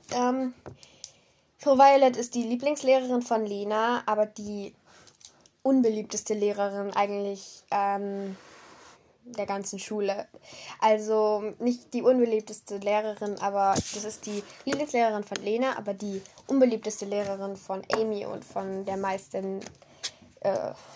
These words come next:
von den meisten aus ihrer Klasse. Ähm, und ja, verstehe ich eigentlich nicht, weil ich glaube, Frau Violet ist eigentlich eine ganz coole Lehrerin am Ende. Ähm, ja,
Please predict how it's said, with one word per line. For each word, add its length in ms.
von 100
den 140
meisten 340
aus 240
ihrer 220
Klasse. 560
Ähm, 400
und 480
ja, 160
verstehe 420
ich 180
eigentlich 300
nicht, 180
weil 100
ich 80
glaube, 220
Frau 240
Violet 340
ist 180
eigentlich 180
eine 80
ganz 220
coole 180
Lehrerin 480
am 120
Ende. 280
Ähm, 420
ja, 120